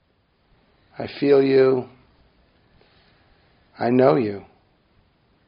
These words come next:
I care about you. I forgive you.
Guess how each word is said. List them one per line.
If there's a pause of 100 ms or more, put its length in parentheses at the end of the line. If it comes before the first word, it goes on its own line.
(1300)
I
care
about
you. (1500)
I
forgive
you.